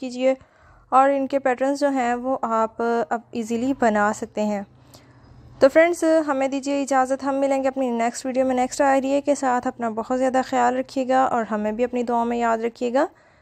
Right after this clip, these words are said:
नेक्स्ट वीडियो तक के लिए टेक केयर, गुड बाय।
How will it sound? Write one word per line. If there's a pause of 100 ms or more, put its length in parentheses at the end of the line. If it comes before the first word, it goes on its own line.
(160)
नेक्स्ट
वीडियो
तक
के
लिए
टेक
केयर, (1080)
गुड
बाय।